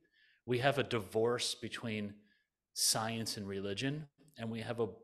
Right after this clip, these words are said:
divorce between wealth and well-being, or wealth and spirituality. They don't seem to go together for most people. You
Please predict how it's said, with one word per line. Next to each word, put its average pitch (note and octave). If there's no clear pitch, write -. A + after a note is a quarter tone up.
divorce G#2+
between G2+
wealth G#2+
and F#2+
well-being, G2
or F#2+
wealth G2+
and G2+
spirituality. F#2
They A2+
don't A2+
seem A2
to G2+
go G#2
together G2
for -
most F2+
people. F2
You G2+